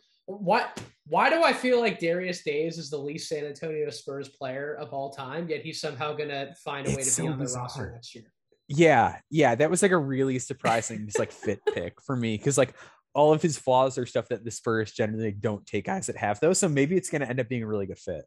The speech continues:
Speaker 2: But I, yeah, I, that's an interesting one.
Speaker 1: And then you mentioned off the top, obviously Jeremy Sochan's gonna be really fun to watch in the Summer League setting. Mal-, I think Malachi Branham, see, it's gonna be the,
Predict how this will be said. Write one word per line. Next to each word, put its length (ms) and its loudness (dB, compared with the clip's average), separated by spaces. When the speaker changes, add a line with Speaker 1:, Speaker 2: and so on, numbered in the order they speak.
Speaker 2:
But 280 0
I, 140 -4
yeah, 380 -2
I, 240 2
that's 240 2
an 80 -6
interesting 400 -10
one. 240 -20
Speaker 1:
And 120 -2
then 280 4
you 120 -4
mentioned 640 -4
off 220 0
the 60 -10
top, 260 -2
obviously 340 -2
Jeremy 320 -2
Sochan's 460 -8
gonna 160 -6
be 80 -6
really 200 -6
fun 220 -8
to 80 -6
watch 340 -6
in 80 -8
the 60 -10
Summer 300 -8
League 200 -8
setting. 280 -8
Mal-, 200 -2
I 140 4
think 160 6
Malachi 440 4
Branham, 320 -2
see, 220 -6
it's 300 -6
gonna 180 4
be 220 0
the, 340 2